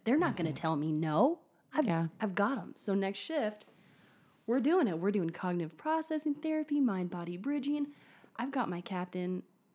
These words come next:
Speaker 1: he's gonna be maybe embarrassed when I say this, but my captain, like, almost started crying. Like, we're getting raw with each other and vulnerable and authentic.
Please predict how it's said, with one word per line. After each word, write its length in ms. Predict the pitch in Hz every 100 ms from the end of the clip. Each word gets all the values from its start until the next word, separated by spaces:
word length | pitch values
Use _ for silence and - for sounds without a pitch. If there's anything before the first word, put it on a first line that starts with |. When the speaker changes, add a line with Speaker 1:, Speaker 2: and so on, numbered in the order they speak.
| _
Speaker 1:
he's 260 | - 180
gonna 160 | 170 165
be 320 | 160 160 165 -
maybe 400 | 165 160 160 170
embarrassed 360 | - 190 - -
when 60 |
I 40 | 214
say 120 | -
this, 140 | 220
but 140 | - 202
my 140 | 185
captain, 400 | 185 190 214 294
like, 140 | 196 165
almost 280 | 165 175 180
started 300 | 180 170 165
crying. 340 | - 180 240
Like, 180 | 160 -
we're 100 | 196
getting 420 | 190 208 185 170 170 _ _ _
raw 400 | 170 175 196 208
with 140 | 185 180
each 160 | 160
other 180 | 170 160
and 200 | 156 147
vulnerable 420 | 196 202 196 202
and 120 | - 170
authentic. 600 | 151 175 175 190 196